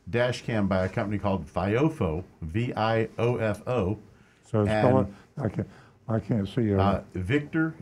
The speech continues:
Speaker 1: Indigo, Oscar, Frank, Oscar. And mine is actually a dual camera. I have one that faces out the front windshield. The other one is mounted on my back window to face out the back area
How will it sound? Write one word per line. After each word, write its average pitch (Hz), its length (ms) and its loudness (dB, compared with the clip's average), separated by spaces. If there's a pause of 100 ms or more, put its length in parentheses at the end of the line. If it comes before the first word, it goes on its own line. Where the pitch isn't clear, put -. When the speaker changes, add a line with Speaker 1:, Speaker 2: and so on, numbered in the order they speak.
(120)
Speaker 1:
Indigo, 120 580 -2 (680)
Oscar, 131 500 -2 (100)
Frank, 113 520 -2
Oscar. 104 500 -4 (1500)
And 110 580 0 (340)
mine 143 280 2
is 131 140 -2
actually 107 440 -2
a 98 100 -2
dual 101 520 0 (140)
camera. 95 400 0
I 104 80 0
have 95 260 -2
one 131 340 -2 (120)
that 95 180 -4
faces 110 440 -6
out 107 200 0
the - 80 -8
front 107 260 -4
windshield. 151 520 -2 (560)
The 104 80 2
other 123 160 0
one 139 160 0
is 98 140 -4
mounted 113 320 0
on 98 120 0
my 90 140 -2
back 101 320 -4
window 120 380 0
to 98 160 -10
face 107 300 -2
out 101 220 0
the 87 60 -8
back 135 340 -2
area 92 400 0